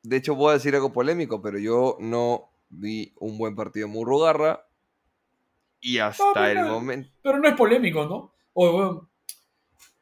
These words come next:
Speaker 2: eh, ya, yo ya no me espero que juegue bien, weón. Pobre muchacho, weón. <laughs> O sea,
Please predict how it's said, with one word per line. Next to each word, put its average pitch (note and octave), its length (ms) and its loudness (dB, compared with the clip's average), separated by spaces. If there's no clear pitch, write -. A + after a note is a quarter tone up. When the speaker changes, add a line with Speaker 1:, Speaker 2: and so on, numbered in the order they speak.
Speaker 2:
eh, A#3 640 -10
ya, C4 140 2
yo A#3+ 140 2
ya C#4+ 100 2
no C#4 100 -2
me A#3+ 80 0
espero B3+ 240 -2
que G3+ 60 -6
juegue G#3+ 220 4
bien, G#3 240 2
weón. G3 140 -6
Pobre C4+ 220 0
muchacho, F#3+ 520 0
weón. B2+ 300 -10
<laughs> - 60 -14
O C4 40 -4
sea, - 260 -4